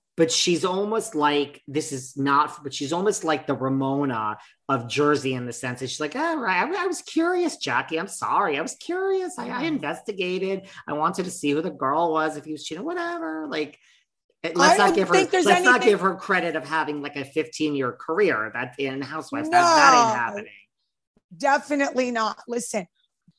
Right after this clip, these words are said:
Speaker 1: No,
Speaker 2: Even
Speaker 1: he
Speaker 2: though
Speaker 1: knew
Speaker 2: we
Speaker 1: and saw, and you also know this, you should mention, bury the lead. Like, you've spoken to the ex-wife. Like, you speak to the ex-wife
Speaker 2: Of
Speaker 1: of Louise.
Speaker 2: course.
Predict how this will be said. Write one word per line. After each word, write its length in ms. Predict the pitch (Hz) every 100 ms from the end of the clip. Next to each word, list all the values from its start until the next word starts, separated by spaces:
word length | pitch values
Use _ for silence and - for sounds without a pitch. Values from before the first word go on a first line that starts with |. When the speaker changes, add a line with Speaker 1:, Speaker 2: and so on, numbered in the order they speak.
| _ _ -
Speaker 1:
No, 260 | 185 180 147
Speaker 2:
Even 120 | 120
Speaker 1:
he 100 | 214
Speaker 2:
though 120 | -
Speaker 1:
knew 240 | 160 143 139
Speaker 2:
we 60 |
Speaker 1:
and 80 | 139
saw, 200 | 160 156
and 180 | 156 151
you 200 | 165 170
also 260 | 170 165
know 240 | 143 151 170
this, 260 | 143 131
you 60 | 131
should 260 | 127 123 120
mention, 380 | 165 165 123
bury 380 | 123 139 139 135
the 100 | 127
lead. 260 | 147 185 -
Like, 200 | 113 -
you've 160 | 139
spoken 500 | - - 147 147 127
to 140 | 120 110
the 100 | 113
ex-wife. 560 | 101 - 165 156 - -
Like, 120 | 104
you 60 | 117
speak 300 | - 131 127
to 100 | 113
the 100 | 101
ex-wife 380 | - - 139
Speaker 2:
Of 100 | -
Speaker 1:
of 80 | -
Louise. 60 | -
Speaker 2:
course. 960 | 740 831 762 269 254 226 - - -